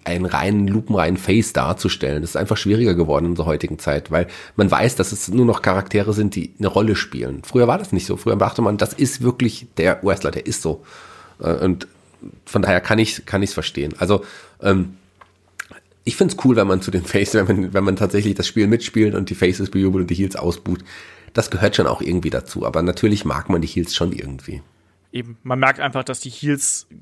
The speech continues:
Speaker 2: also gerade bei, beim W W E-Produkt natürlich ganz oft einfach ein bisschen mehr Möglichkeiten haben. Ähm, Becky Lynch ist da wahrscheinlich gerade das, das, äh, prominenteste Beispiel, die eigentlich auch der, äh, eher einen Bösewicht darstellt und dann trotzdem aber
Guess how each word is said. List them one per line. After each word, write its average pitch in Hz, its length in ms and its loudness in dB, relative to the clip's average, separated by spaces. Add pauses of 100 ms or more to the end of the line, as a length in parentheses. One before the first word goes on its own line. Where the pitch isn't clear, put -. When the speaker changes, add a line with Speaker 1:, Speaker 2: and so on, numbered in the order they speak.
(100)
Speaker 2:
also 139 180 0
gerade 151 240 2
bei, 123 480 4
beim 120 220 0
W 123 80 -4
W 117 120 -2
E-Produkt 127 380 -6
natürlich 123 360 -8
ganz 120 240 0
oft - 240 -8
einfach 110 260 -8
ein 117 60 -10
bisschen 123 220 -6
mehr 110 80 0
Möglichkeiten 123 640 0
haben. 113 280 0 (540)
Ähm, 127 420 -2 (100)
Becky 139 280 2
Lynch 143 220 2
ist - 140 -2
da 123 120 4
wahrscheinlich 120 340 0
gerade 120 240 0
das, 117 220 -2
das, - 340 -6
äh, - 140 -8
prominenteste 127 560 -4
Beispiel, 135 400 2
die 135 120 0
eigentlich 107 240 0
auch 127 180 0
der, 120 120 0
äh, 120 480 -6
eher - 140 -2
einen 131 160 0
Bösewicht 135 500 0
darstellt 147 500 4
und 120 80 -6
dann 120 120 -4
trotzdem 123 400 -4
aber 110 240 0